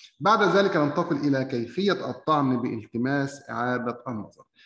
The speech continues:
بيتم رفع التماس إعادة النظر بإيداع صحيفة الالتماس لمحكمة التمييز أو للمحكمة العليا، وبيشمل التماس، بيشمل الالتماس الحكم الملتمس إعادة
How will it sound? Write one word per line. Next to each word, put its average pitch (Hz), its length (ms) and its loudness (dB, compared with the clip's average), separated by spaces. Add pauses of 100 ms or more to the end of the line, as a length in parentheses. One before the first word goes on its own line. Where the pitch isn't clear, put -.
(160)
بيتم 202 360 4
رفع 202 280 2
التماس 151 460 2
إعادة 143 320 -2
النظر 160 420 2
بإيداع 127 480 -2
صحيفة 156 440 -6
الالتماس 127 760 -2
لمحكمة 131 560 0
التمييز 139 480 0
أو 113 120 -2
للمحكمة 110 560 -2
العليا، 202 460 2 (360)
وبيشمل 143 520 0
التماس، 131 880 -2
بيشمل 135 480 0
الالتماس 123 680 -4
الحكم 165 500 -2
الملتمس 127 840 -2
إعادة 127 340 -4